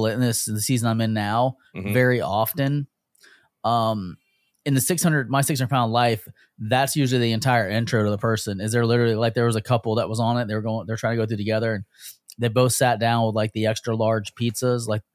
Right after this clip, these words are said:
Speaker 1: the works. Um, eat one each, um, a
Speaker 2: One
Speaker 1: Big
Speaker 2: each?
Speaker 1: Mac, one pizza each, um, a Big Mac
Speaker 2: Jesus.
Speaker 1: each,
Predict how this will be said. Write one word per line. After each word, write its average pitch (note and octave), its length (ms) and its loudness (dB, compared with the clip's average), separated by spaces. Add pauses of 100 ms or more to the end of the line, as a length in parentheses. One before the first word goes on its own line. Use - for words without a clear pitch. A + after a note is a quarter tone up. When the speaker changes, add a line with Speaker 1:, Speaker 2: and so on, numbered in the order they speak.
Speaker 1:
the G#2 100 -4
works. G#2+ 600 -4 (520)
Um, G#2 400 -2 (600)
eat A#2+ 140 -2
one B2+ 280 2
each, A#2+ 560 -2 (320)
um, G#2+ 480 0
a A2+ 80 0
Speaker 2:
One A2+ 160 2
Speaker 1:
Big B2 160 2
Speaker 2:
each? D3+ 120 2
Speaker 1:
Mac, A#2 420 2 (500)
one B2 240 0
pizza A#2+ 320 0
each, G#2+ 400 -2 (100)
um, G#2 240 0
a G#2+ 60 -4
Big B2 280 0
Mac B2+ 260 2
Speaker 2:
Jesus. - 100 -6
Speaker 1:
each, A#2 480 -4